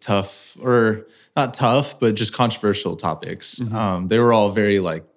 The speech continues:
Speaker 1: black and white, like, of what they were
Speaker 2: Mm-hmm.
Speaker 1: and where in the Bible they talked about. So I guess a question that could come up is that we see lots of different denominations. You know, you just go
Speaker 2: Mm-hmm.
Speaker 1: up north and there's quite a few churches that I'm like, "Whoa, like,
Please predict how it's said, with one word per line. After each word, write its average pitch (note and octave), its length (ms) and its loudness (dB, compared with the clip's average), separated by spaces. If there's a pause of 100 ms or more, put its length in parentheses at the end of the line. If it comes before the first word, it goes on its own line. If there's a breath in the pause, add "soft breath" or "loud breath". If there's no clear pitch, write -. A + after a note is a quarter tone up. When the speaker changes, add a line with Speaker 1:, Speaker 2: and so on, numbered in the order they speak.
Speaker 1:
black F2+ 260 -2
and G2 100 -2
white, F2 180 -2
like, F2 200 -4
of F2+ 180 -6
what F2+ 260 -2
they F2+ 120 -2
were F2+ 460 -2 (160 loud breath)
Speaker 2:
Mm-hmm. F#2 200 -10
Speaker 1:
and F#2 220 -2
where F#2+ 240 2
in F2+ 80 -2
the F2+ 60 -6
Bible F2+ 260 -2
they F2 100 -4
talked F2 320 -6
about. G2+ 340 -6 (540 soft breath)
So A#2+ 280 2
I G#2+ 100 0
guess D3+ 200 2
a D3+ 40 -4
question D3 420 0
that C3 200 0
could A2+ 160 -4
come A#2 180 0
up A2 260 2
is G2+ 280 -4
that G2 260 0
we G#2 140 2
see A#2 400 -2
lots F#2+ 280 0
of G2+ 80 -8
different F#2+ 340 -4
denominations. F#2 720 -4
You G2 60 -4
know, F2+ 80 -4
you F#2 120 -6
just G2 240 -10
go F#2 380 0
Speaker 2:
Mm-hmm. G#2 200 -6 (220)
Speaker 1:
up G#2 200 0
north G#2+ 420 2
and G2+ 120 0
there's G2 240 0
quite B2+ 340 0
a G#2 40 -2
few G2+ 500 0
churches G#2+ 380 -4
that F#2+ 100 -2
I'm F#2+ 80 -6
like, F2 200 -10
"Whoa, F2+ 380 0
like, - 540 -10